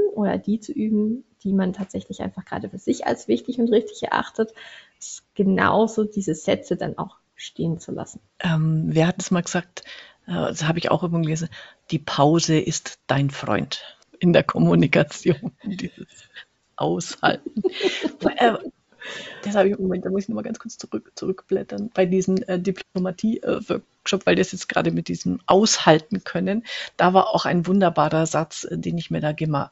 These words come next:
Speaker 2: gemerkt habe. Die, durch die Blume weicheiern ist nicht Diplomatie. Also du musst einfach in deiner Klarheit auch mal, <laughs> äh, dazu stehen, dass was eine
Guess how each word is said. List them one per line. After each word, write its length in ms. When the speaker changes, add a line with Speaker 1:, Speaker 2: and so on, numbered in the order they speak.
Speaker 2:
gemerkt 500
habe. 340
Die, 240
durch 240
die 120
Blume 640
weicheiern 760
ist 300
nicht 420
Diplomatie. 800
Also 240
du 100
musst 380
einfach 200
in 120
deiner 240
Klarheit 720
auch 220
mal, 200
<laughs> 440
äh, 200
dazu 360
stehen, 680
dass 280
was 260
eine 320